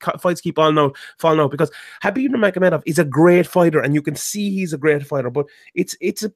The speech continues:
more of a pity for him that he can't prove it against someone at the very top who was a champion. Now, if he fought McGregor now and beat him, a-, all the doubts,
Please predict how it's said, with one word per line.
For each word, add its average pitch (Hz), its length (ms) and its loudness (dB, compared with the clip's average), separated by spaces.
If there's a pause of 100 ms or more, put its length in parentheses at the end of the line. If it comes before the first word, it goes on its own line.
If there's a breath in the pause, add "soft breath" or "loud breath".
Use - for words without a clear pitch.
more 202 160 4
of 214 80 2
a 220 60 0
pity 220 240 -2
for 175 140 -10
him 190 440 0 (300)
that 156 100 -2
he 175 120 -2
can't 185 420 -4
prove 185 260 0
it 160 60 -4
against 151 320 -4
someone 151 340 -2 (460 loud breath)
at 170 160 -4
the 156 60 -4
very 165 260 0
top 151 240 -2
who 156 100 -2
was 160 300 2
a 160 60 -4
champion. 147 380 -8
Now, - 120 -14 (600)
if - 180 -6
he 254 100 -2
fought 202 240 -2
McGregor 160 400 0
now 147 160 2
and 135 140 -4
beat 156 180 -2
him, 123 160 -4 (1080 soft breath)
a-, - 160 -4
all 196 200 4
the 202 80 0
doubts, 185 260 2